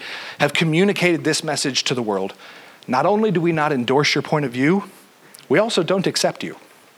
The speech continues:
How many people have you ever heard say, "Oh, I could never set foot in a church. The walls would just come crashing down as soon as I crossed the threshold"? They're convinced I'm not acceptable. I wouldn't be accepted there.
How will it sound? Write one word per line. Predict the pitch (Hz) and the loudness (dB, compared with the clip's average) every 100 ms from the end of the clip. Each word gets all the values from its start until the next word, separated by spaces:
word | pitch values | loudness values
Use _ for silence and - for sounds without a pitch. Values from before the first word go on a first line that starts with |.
| _ - _ _ _ _ _ - - | _ -20 _ _ _ _ _ -16 -8
How | - | 0
many | 185 220 | 2 2
people | - 208 180 | 2 0 2
have | 147 160 | 0 2
you | 156 | 2
ever | 156 165 | 2 2
heard | 156 170 151 | 0 0 0
say, | - 143 135 - - - | 0 2 0 -4 -12 -2
"Oh, | |
I | 127 131 | 0 2
could | 131 110 | 0 0
never | 131 120 | 0 0
set | - 120 | -2 -4
foot | - 123 | -4 -6
in | 110 | -4
a | |
church. | - 127 107 - - - - - | -4 -2 -2 -4 -6 -12 -20 -4
The | - | -2
walls | 127 127 151 147 135 | 2 4 4 2 0
would | 139 | -2
just | 123 123 | -2 0
come | 139 120 | -2 -2
crashing | - 139 131 - 139 | 0 2 2 2 0
down | 127 131 135 123 | 2 2 2 0
as | |
soon | - 147 | 0 2
as | 139 123 | 2 0
I | |
crossed | 120 - 139 - | 0 2 2 0
the | - | -4
threshold"? | 127 147 131 - 120 113 113 - - - - - - - | -2 2 2 2 0 0 -2 -8 -20 -20 -20 -20 -20 2
They're | 170 | 2
convinced | 175 190 165 135 226 170 - - - - - - | 2 0 0 2 2 0 -4 -10 -18 -18 -6 0
I'm | 139 | 2
not | 156 165 | 4 2
acceptable. | - 214 202 98 80 - - - _ - - - - _ _ | 2 0 0 -6 -8 -12 -20 -20 _ -20 -20 -20 -20 _ _
I | - | 0
wouldn't | 160 180 175 | 2 2 2
be | 135 175 165 | 0 0 -2
accepted | 143 - 190 - 127 107 | -4 -2 -2 -4 -6 -6
there. | 104 85 - | -6 -8 -10